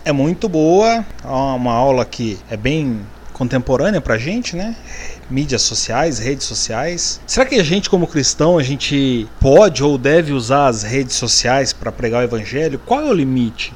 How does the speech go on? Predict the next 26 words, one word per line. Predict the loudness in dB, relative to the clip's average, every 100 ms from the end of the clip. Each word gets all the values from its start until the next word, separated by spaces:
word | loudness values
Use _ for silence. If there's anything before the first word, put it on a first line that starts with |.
| -10
Existe | -6 0 0 0
um |
limite? | -2 0 -2 -4 -10
Dizem | 0 2 2 0
que | 0 2
a | 2
internet | 4 4 4 4 2 0 -2
é |
uma | 0 0 0
terra | 2 2 4
sem | 2 2
lei. | 2 2 0 -2
Será | -2 2 4 4
que | 2 0 0
nós, | 0 2 4 4 4 0 -4 -4
cristãos, | -6 -6 0 2 2 2 0 -2 -6 -8 -8
temos | -2 0 2 0
um | 0
limite? | 0 0 -2 -4 -8
Temos | -4 -2 -2 -4
leis | -4 0 2 2 2 -4
pra | -2 -2 -2 -6 -12 -18 -18 -16 -8
usar | -4 0 0
as | 0
redes | -4 -4
sociais? | -2 0 2 2 0